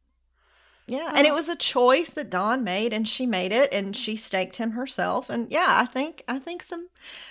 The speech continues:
Speaker 1: like, we need to have a conversation about what, what, where you go when you say you're going somewhere and, and
Speaker 2: Uh-huh.
Speaker 1: what you, you know, do. I mean,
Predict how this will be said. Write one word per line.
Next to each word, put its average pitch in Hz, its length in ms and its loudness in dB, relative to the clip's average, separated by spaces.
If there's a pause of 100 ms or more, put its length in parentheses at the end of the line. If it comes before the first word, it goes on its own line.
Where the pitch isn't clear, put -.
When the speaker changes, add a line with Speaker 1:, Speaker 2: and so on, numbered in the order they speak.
(180)
Speaker 1:
like, 427 220 2
we 381 160 4
need 427 180 2
to 370 60 2
have 302 240 6
a 277 60 -2
conversation 294 760 0
about 240 520 6
what, 208 320 -4
what, 190 360 -4 (380)
where 208 240 0
you 208 160 0
go 254 360 6
when 233 200 2
you 196 80 0
say 233 260 4
you're 220 100 0
going 240 300 2
somewhere 240 580 4
and, 185 280 0 (180)
and 185 300 -6
Speaker 2:
Uh-huh. 262 340 2
Speaker 1:
what 240 240 2
you, 185 140 -14 (240)
you 277 120 0
know, 208 220 4
do. 220 300 2
I 226 120 4
mean, 240 280 2